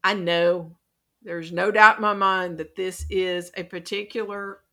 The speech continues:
podcast topic that you have friends that need, they need to hear God's word. They need to be reminded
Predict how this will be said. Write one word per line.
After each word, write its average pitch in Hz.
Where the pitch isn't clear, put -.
podcast 196
topic 175
that 175
you 196
have 220
friends 175
that 175
need, 170
they 180
need 185
to 202
hear 196
God's 170
word. 160
They 190
need 214
to 226
be 208
reminded 175